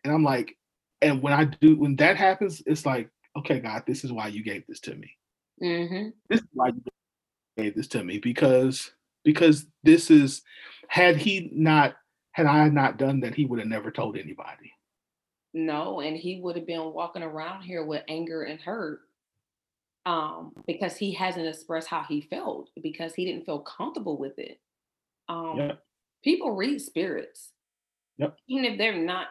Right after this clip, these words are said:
Speaker 2: into that, they can read a spirit, or as some people say, a vibe. Like me, I can feel it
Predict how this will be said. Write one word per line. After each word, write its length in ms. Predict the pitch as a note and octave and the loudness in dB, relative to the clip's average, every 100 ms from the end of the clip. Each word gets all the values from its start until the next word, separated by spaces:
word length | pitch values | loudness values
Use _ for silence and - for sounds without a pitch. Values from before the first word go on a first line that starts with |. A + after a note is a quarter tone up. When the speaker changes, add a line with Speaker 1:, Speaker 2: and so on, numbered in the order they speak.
| - | -10
Speaker 2:
into 460 | D#3+ E3 A#3+ - D4+ | -6 -6 -8 -8 -6
that, 300 | D#4+ E4 F#3+ | -4 -6 -6
they 120 | - | -8
can 160 | - F3+ | -6 -6
read 440 | D#3 F3+ G3 G#3 | -4 -6 -6 -8
a 140 | C#3 C#3+ | -6 -8
spirit, 500 | - - F#3+ G#3 G#3+ | -8 -8 -6 -6 -6
or 160 | D#3+ C3+ | -6 -6
as 160 | C#3+ | -6
some 180 | - D#3 | -8 -8
people 220 | D3+ C3+ | -8 -10
say, 240 | C#3+ C#3 C3+ | -8 -8 -6
a 80 | C3+ | -10
vibe. 420 | C3 C3 A#2+ D#2+ | -8 -8 -8 -10
Like 180 | C3+ D3 | -12 -10
me, 220 | C#3 - - | -10 -8 -6
I 180 | - | -6
can 240 | C3 F3 D3 | -6 -8 -10
feel 320 | - F3+ F#3+ | -10 -8 -6
it 320 | G3+ G3+ G3+ | -6 -6 -8